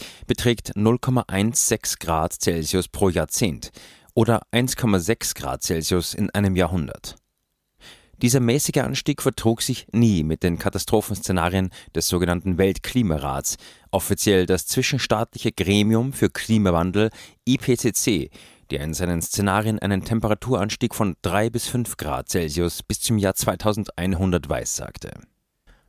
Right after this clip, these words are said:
Das ist seit dem siebten April zwanzig sechsundzwanzig der Schnee von gestern. Wissenschaftler des I P C C haben an diesem Tag in einer aufsehenerregenden Veröffentlichung die bisherigen Untergangsszenarien kassiert.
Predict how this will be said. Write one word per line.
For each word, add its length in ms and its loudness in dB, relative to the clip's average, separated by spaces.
Das 160 -2
ist 140 -2
seit 220 0
dem 120 4
siebten 280 2
April 300 4
zwanzig 360 -2
sechsundzwanzig 760 -2
der 120 4
Schnee 340 2
von 320 0
gestern. 560 -4
Wissenschaftler 720 2
des 180 -2
I 120 -2
P 180 2
C 160 -2
C 340 2
haben 360 -4
an 240 0
diesem 260 2
Tag 380 -2
in 240 -2
einer 340 0
aufsehenerregenden 920 0
Veröffentlichung 760 -4
die 60 2
bisherigen 480 0
Untergangsszenarien 1120 0
kassiert. 680 -4